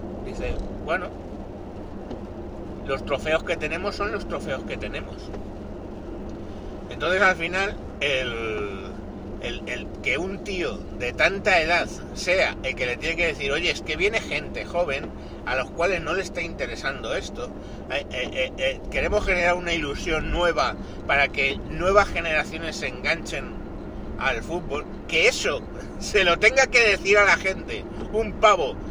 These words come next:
que como poco tendrá sesenta o setenta años, coño, me genera dos, dos opiniones. Una, el inmovilismo absurdo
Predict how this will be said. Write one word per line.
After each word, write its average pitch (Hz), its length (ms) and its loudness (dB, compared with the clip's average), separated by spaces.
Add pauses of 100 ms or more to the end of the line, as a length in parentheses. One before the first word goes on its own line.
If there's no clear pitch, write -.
(160)
que 170 120 2
como 151 280 0
poco 214 240 4
tendrá 202 300 4
sesenta 156 880 0
o 156 80 -2
setenta 190 680 4
años, 180 380 0 (760)
coño, 156 380 2 (1160)
me 151 120 0
genera 180 360 8
dos, 190 300 6 (960)
dos 170 380 6 (200)
opiniones. 131 540 -2 (140)
Una, 190 320 4 (400)
el 170 140 6
inmovilismo 160 840 4
absurdo 185 580 4